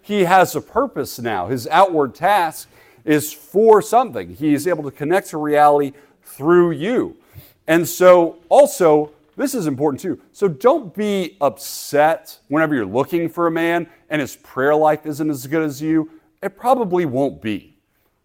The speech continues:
You know, like, that's not the norm. Like, you're more oriented towards that than he is. So don't be, don't be upset about that. Um,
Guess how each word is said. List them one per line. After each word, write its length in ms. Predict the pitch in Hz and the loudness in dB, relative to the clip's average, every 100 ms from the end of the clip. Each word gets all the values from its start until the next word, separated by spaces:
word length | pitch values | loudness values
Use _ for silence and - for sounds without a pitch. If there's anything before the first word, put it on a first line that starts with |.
| - | -2
You 120 | 139 | 0
know, 320 | 135 139 139 _ | 2 2 -2 _
like, 180 | 147 151 | 2 2
that's 280 | 185 180 - | 0 -6 -8
not 500 | 160 185 220 175 131 | -2 4 4 4 -2
the 80 | 139 | -2
norm. 480 | 120 135 120 80 92 | 0 0 -2 -4 -6
Like, 180 | 110 | -6
you're 300 | 120 143 208 | -2 2 2
more 640 | 160 107 120 143 143 123 - _ 113 | 2 -4 -2 2 2 2 -4 _ -6
oriented 680 | 123 120 113 104 95 90 90 | -2 -2 -2 -4 -6 -10 -16
towards 520 | - 117 107 95 - | -12 -6 -6 -6 -10
that 360 | 92 90 85 _ _ - | -6 -6 -8 _ _ -12
than 260 | 104 104 | -6 -6
he 320 | 95 - 101 87 | -6 -8 -8 -8
is. 380 | 71 - - - _ _ - | -10 -18 -20 -20 _ _ -16
So 500 | - 127 123 117 - _ | 0 4 4 2 -6 _
don't 280 | 139 196 147 | 0 0 0
be, 360 | 156 135 123 _ _ _ _ | -2 -2 -4 _ _ _ _
don't 200 | 165 196 | 0 0
be 100 | 175 | 0
upset 680 | 127 - - - 139 110 - | -2 -4 -14 0 2 2 -2
about 320 | 98 98 90 90 | -4 0 0 -4
that. 280 | 82 - _ _ _ 107 | -8 -10 _ _ _ 2
Um, 540 | 113 110 104 98 95 | 4 4 4 0 -4